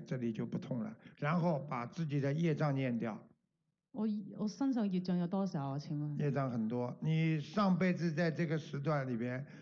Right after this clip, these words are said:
Speaker 1: 做了很多不好的事情，所以你这辈子就这个时候，你就会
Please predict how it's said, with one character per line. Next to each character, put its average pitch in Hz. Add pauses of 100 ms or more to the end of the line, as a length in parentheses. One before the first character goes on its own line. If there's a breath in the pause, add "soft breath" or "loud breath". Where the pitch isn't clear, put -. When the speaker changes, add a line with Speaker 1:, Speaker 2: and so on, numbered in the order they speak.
(120)
Speaker 1:
做 170
了 151
很 120
多 160
不 151
好 113
的 117
事 -
情， - (1080)
所 160
以 165
你 147
这 160
辈 165
子 143
就 156
这 156
个 147
时 131
候， 117 (280 loud breath)
你 120
就 131
会 120